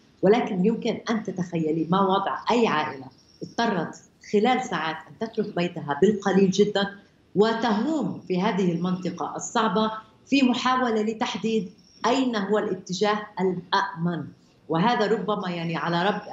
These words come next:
العائلة سواء كان الأم أو الأب قرار فعلًا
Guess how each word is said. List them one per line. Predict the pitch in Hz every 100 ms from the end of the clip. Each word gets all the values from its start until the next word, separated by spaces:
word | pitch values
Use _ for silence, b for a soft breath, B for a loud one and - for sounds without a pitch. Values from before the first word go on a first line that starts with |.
| 160
العائلة | 156 185 196 165 151
سواء | 180 170 -
كان | 180 165
الأم | 147 160 147 - 196 185 170
أو | 160 160
الأب | 160 190 - B B - -
قرار | 220 294 277
فعلًا | 302 262 233 202